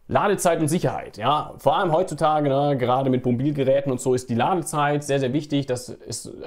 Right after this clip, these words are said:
deine Website sollte einfach schnell sein, ganz klar. Bei einer Ladezeit von drei Sekunden spring-, springen bereits ein Drittel der Besucher ab. Auch die Verkaufsrate leitet nat-, leidet natürlich unter einer langsamen Website. Pro Sekunde, die deine Website länger lädt, kaufen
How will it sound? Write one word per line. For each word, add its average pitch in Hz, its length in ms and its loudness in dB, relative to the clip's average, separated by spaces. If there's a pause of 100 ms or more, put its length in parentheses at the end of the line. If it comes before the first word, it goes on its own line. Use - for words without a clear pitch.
deine 131 220 2
Website 135 260 0
sollte 123 240 2
einfach 117 180 -6
schnell 107 280 -4
sein, - 280 -16
ganz 117 240 -10
klar. - 360 -12 (220)
Bei 127 100 0
einer 127 180 0
Ladezeit 131 840 -2
von 120 220 -4
drei 151 300 2
Sekunden 185 500 0
spring-, 147 380 -2
springen 175 320 0
bereits 139 500 -2
ein 151 240 -2
Drittel 147 300 -2
der 123 160 -2
Besucher 117 440 -4
ab. - 280 -8 (340)
Auch 156 180 2
die 160 120 -4
Verkaufsrate 156 600 -2
leitet 151 340 -2
nat-, 147 220 -6
leidet 143 340 -2
natürlich 139 420 -4
unter 156 300 -4
einer 135 180 -6
langsamen 131 420 -6
Website. 120 540 -8
Pro 143 260 -2
Sekunde, 170 440 -4
die 127 160 -6
deine 165 280 -6
Website 139 380 -4
länger 139 300 -6
lädt, 131 300 -2 (340)
kaufen 143 340 -2